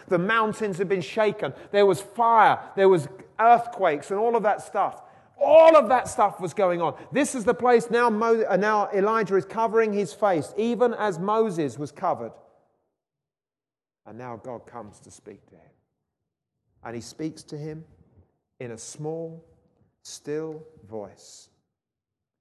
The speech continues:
And the voice said to him, "What are you, what are you doing here,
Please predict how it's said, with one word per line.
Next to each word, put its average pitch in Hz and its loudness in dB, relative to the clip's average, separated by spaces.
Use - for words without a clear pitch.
And 117 -12
the 113 -16
voice 135 -12
said - -16
to 107 -20
him, 95 -20
"What 117 -20
are 110 -20
you, 107 -20
what 120 -20
are 117 -20
you 113 -20
doing 104 -20
here, 90 -20